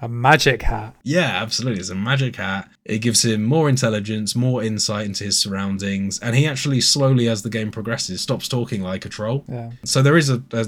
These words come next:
Speaker 2: a slightly problematic element there, that they all sound like Jamaicans until they start getting smart.
Speaker 1: <laughs>
Speaker 2: But, uh, yeah, no, I think that, uh, just to go into a few more of the, uh, the kind of aesthetics of
Speaker 1: Yeah.
Speaker 2: the game.
Speaker 1: Well, before you do that,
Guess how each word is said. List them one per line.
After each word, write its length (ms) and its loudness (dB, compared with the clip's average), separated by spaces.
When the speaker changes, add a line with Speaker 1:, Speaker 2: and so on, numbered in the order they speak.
Speaker 2:
a 100 -4
slightly 340 0
problematic 680 -4
element 320 -4
there, 180 -4
that 140 -6
they 160 0
all 160 2
sound 300 0
like 160 -2
Jamaicans 600 -2
until 260 -4
they 120 -4
start 300 -2
getting 240 -6
smart. 560 -2
Speaker 1:
<laughs> 600 2
Speaker 2:
But, 320 4
uh, 440 4
yeah, 360 6
no, 280 4
I 80 4
think 300 0
that, 220 2
uh, 220 2
just 220 -2
to 80 0
go 160 4
into 560 0
a 40 -4
few 220 2
more 580 -2
of 200 -10
the, 480 0
uh, 280 -4
the 120 -8
kind 140 -4
of 80 -8
aesthetics 520 -6
of 80 -4
Speaker 1:
Yeah. 60 -6
Speaker 2:
the 60 -6
game. 280 -2
Speaker 1:
Well, 80 2
before 340 6
you 120 8
do 180 6
that, 340 4